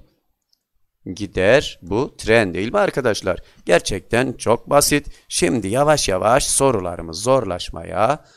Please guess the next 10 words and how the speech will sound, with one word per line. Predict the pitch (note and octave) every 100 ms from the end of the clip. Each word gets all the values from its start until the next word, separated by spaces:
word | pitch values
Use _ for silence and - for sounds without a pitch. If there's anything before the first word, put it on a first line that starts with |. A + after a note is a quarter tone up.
| - -
başladı. | G#2 - A2 B2 A#2
Burada | F2+ A2+
da | D3+
bir | D3+
fayton | - D3 C#3+ C#3 D#3+ E3+
var | D#3+ D3+
arkadaşlar. | C#3+ D3+ C#3+ - D3 D3 _ _
Ama | - E3
şunu | D#3+ D#3
söyleyeyim. | D3 A#2 G2+ F#2+ F2